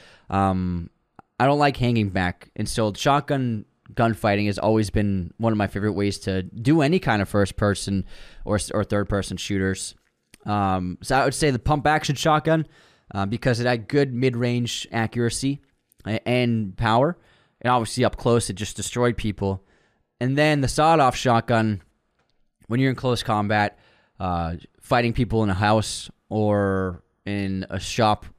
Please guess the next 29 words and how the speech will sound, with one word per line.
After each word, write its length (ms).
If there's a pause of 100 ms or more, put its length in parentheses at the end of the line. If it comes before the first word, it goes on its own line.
(100)
whatever, 560 (1080)
the 60
sawed-off 360
shotgun 480
was 200
an 160
absolute 680
monster, 1000
and 140
I 160
loved 880
it. 280
I 100
loved 680
it. 240 (240)
And 120
the 60
pump 260
action 340
shotgun, 520 (280)
act-, 260
I 100
would 100
say 160
both 280
shotguns, 500
I 160
actually 320
did, 260